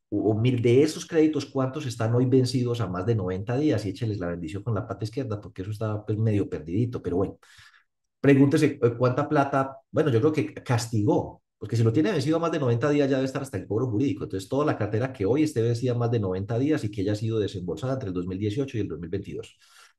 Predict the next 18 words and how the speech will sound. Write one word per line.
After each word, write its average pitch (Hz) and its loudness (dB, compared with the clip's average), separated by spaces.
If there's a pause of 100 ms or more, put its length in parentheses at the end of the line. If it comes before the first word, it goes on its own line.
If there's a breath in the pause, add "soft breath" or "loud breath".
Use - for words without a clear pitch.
Toda 143 4
la 143 4
cartera 131 0
que 143 -2
haya 143 -2
castigado 107 0
entre 135 -2
el 101 0
dos 95 0
mil 104 0
dieciocho 127 0
y 117 0
el 98 0
dos 92 -4
mil 104 -2
y 95 0
hasta 87 -4
ahora, 175 4